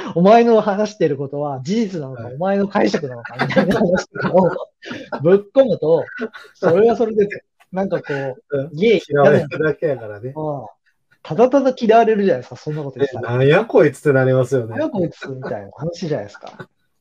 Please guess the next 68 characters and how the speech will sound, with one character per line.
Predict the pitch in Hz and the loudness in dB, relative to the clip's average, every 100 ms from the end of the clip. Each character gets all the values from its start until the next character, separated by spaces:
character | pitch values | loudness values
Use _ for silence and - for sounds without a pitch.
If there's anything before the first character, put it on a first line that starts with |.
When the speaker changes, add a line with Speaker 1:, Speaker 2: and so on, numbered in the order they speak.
| - | -14
Speaker 2:
う | 139 | -14
ん。 | 135 _ _ _ - 240 _ - _ _ - _ _ _ _ _ _ | -14 _ _ _ -16 -16 _ -20 _ _ -20 _ _ _ _ _ _
Speaker 1:
で | 170 | 0
ね、 | 226 196 | 2 2
な | 175 | 2
ん | |
か | 160 | 0
事 | 151 226 | 0 0
実 | 247 202 185 151 131 | 0 0 0 -2 -2
に | 175 143 | -6 -4
基 | |
づ | 147 151 175 196 | -2 0 0 2
か | 220 | 2
な | 214 | 2
い | 151 | 0
か | 123 | -2
ら、 | 135 143 | 0 0
Speaker 2:
う | 113 | -2
ん。 | |
Speaker 1:
な | 143 | -8
ん | |
か | 135 113 | -8 -10
こ | - | -8
う、 | 143 143 | -4 0
Speaker 2:
う | |
ん。 | |
Speaker 1:
お | 160 | 4
笑 | 180 180 180 175 175 | 4 4 2 -2 -6
い | |
の | 165 175 | -4 0
ネ | 170 | 2
タ | 170 | 2
を | 160 | 0
こ | 160 156 | 2 0
う | |
否 | 151 | 0
定 | - 165 | 0 0
し | 160 | 2
た | 196 | 0
り | 139 | 0
と | 131 | -4
か | 117 | -10
し | - | -10
始 | 123 135 | -10 -8
め | 123 | -10
る | |
と、 | 117 117 | -8 -6
そ | 190 | 0
れ | 202 | 2
は | |
そ | 202 | 2
れ | 196 | 2
で | 185 | 2
め | 160 170 | 4 4
ん | |
ど | 196 | 4
く | 202 | 4
さ | - | 2
い | |
や | 147 | 0
つ | - | -2
じ | - | -16
ゃ | |
な | - | -16
い | |
で | |
す | _ | _
か。 | _ | _